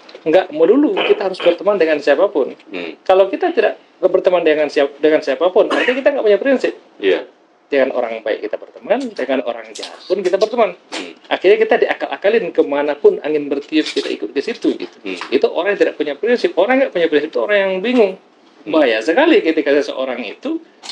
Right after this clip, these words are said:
Speaker 1: dia apalagi kemudian misalnya sebagai seorang pemimpin nggak punya prinsip, justru dia harus berdiri tegak di atas kebenaran.
Speaker 2: Iya.
Speaker 1: Gitu. Itulah pentingnya seorang pemimpin itu harus memiliki satu ideologi sebagai satu kompas bagi dia. Mau dibawa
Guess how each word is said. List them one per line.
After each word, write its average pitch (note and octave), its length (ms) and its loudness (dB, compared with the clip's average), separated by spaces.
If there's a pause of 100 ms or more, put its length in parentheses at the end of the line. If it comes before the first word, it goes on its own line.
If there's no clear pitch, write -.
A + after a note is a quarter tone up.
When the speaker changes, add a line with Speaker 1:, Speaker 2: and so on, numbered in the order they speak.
Speaker 1:
dia C#3+ 320 0
apalagi E3 420 -2
kemudian D3 320 0
misalnya F#3+ 460 -2
sebagai C3+ 320 -4
seorang B2+ 240 -12
pemimpin E3 480 -6
nggak D#3+ 180 -2
punya G3 160 0
prinsip, C#4+ 540 -2
justru A3+ 400 0
dia D#4 160 4
harus A#3+ 100 0
berdiri A#3 300 -6
tegak G#3+ 320 -2
di G4+ 80 -2
atas G#3 160 -4
kebenaran. G3+ 500 0 (220)
Speaker 2:
Iya. E2 160 -6 (800)
Speaker 1:
Gitu. C3+ 260 2
Itulah C#3+ 300 2
pentingnya G#3 480 0
seorang D#3 240 -10
pemimpin C#3 320 -2
itu - 100 0
harus G#3 160 0
memiliki E3+ 340 -2
satu A#3 520 -2 (340)
ideologi E3 760 2 (260)
sebagai E3 680 2 (640)
satu - 420 -6
kompas G3+ 540 -4
bagi C#3+ 260 0
dia. D3 380 -6 (580)
Mau E3+ 160 4
dibawa D3 540 4